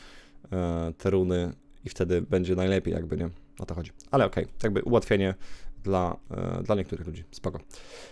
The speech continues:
E, i tutaj ostatnia rzecz, którą tak naprawdę chcą zrobić, czyli to samo, co jest w jakichś tam programach zewnętrznych,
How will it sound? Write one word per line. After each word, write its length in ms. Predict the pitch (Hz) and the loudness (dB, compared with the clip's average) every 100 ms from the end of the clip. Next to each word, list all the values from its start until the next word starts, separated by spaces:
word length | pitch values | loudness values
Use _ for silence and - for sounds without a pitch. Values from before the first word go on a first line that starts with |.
| - | 0
E, 280 | - 104 107 - | 6 8 8 6
i 160 | 160 | 0
tutaj 380 | 143 135 139 127 | 4 8 10 10
ostatnia 400 | 120 - 131 117 | 4 4 4 4
rzecz, 200 | 107 110 | 2 2
którą 260 | - 107 101 | 2 2 4
tak 140 | 104 | 0
naprawdę 520 | 104 117 101 95 92 - | 2 2 4 6 4 2
chcą 300 | - 107 101 | 0 0 4
zrobić, 480 | 156 151 135 - | 4 4 2 -2
czyli 300 | - 127 113 104 - | -2 0 0 -2 -6
to 100 | - | -2
samo, 300 | - 120 117 | 4 6 6
co 240 | - 110 | 4 6
jest 280 | 104 107 98 | 8 6 4
w 40 | 95 | 4
jakichś 260 | 98 98 | 2 2
tam 160 | - 95 | 0 0
programach 420 | 98 101 101 87 | 2 4 4 2
zewnętrznych, 680 | 92 95 123 - 117 107 | 0 0 0 0 -2 -2